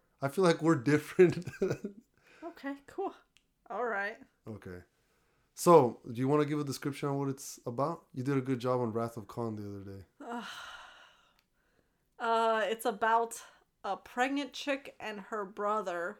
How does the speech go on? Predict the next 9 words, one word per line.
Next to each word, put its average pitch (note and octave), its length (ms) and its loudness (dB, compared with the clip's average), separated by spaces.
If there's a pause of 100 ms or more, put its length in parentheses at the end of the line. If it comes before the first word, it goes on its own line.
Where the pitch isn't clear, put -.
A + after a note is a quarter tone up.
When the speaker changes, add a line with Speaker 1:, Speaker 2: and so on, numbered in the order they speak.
Speaker 2:
who G#3+ 100 -6
get A#3 240 -4
called C4+ 400 0
into B3 280 -6
tall A#3+ 400 2
grass G#3 540 0
by G3+ 280 -4
some G3 320 -10
kid. G3+ 560 -4